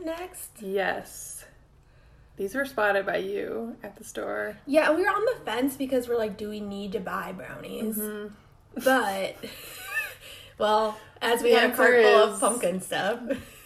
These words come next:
Speaker 1: <laughs> However, we were reaffirmed by the cashier at Trader Joe's.
Speaker 2: My favorite Trader Joe's cashier. I don't know her name,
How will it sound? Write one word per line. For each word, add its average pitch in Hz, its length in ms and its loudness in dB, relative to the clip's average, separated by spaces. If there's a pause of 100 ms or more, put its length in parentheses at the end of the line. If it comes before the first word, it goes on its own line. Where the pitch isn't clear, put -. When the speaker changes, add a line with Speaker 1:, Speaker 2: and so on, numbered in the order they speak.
(220)
Speaker 1:
<laughs> - 600 -20
However, 294 440 8
we 302 120 0
were 330 280 -2
reaffirmed 330 760 0
by 247 380 0
the 269 100 0
cashier 277 480 -2
at 196 120 -2
Trader 226 240 -4
Joe's. 185 580 -4 (100)
Speaker 2:
My 233 100 -6
favorite 214 400 -2
Trader 226 260 -4
Joe's - 260 -6
cashier. 202 680 -6 (600)
I - 40 -20
don't 185 200 -2
know 196 100 -4
her 190 140 -6
name, 185 300 -10